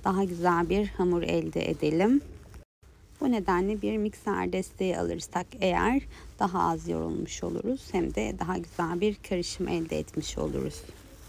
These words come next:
Bana göre kıvamı şu anda hazır. Çok da güzel oldu. Az önce de söylediğim gibi krep hamurundan bir tık, e, daha koyu olacak ama elimize de yapışan bir hamur olacak.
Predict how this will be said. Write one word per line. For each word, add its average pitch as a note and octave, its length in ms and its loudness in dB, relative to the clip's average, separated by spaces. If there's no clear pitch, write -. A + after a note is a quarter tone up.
Bana G#3+ 180 2
göre G3 460 0
kıvamı F3 480 0
şu - 180 -4
anda E3+ 500 0
hazır. F#3+ 460 2
Çok - 380 -10
da F#3+ 60 0
güzel F3 380 0
oldu. E3+ 540 0
Az B3 140 2
önce G3+ 280 4
de F#3+ 80 2
söylediğim F3+ 760 2
gibi E4 340 2
krep - 380 0
hamurundan A#3 720 4
bir A3 160 6
tık, - 260 0
e, G3+ 280 2
daha G3+ 180 4
koyu F3+ 320 4
olacak E3 540 4
ama G3 360 6
elimize G3 500 4
de A#3+ 80 4
yapışan F#3+ 680 4
bir G#3 160 0
hamur F#3+ 320 2
olacak. E3+ 440 0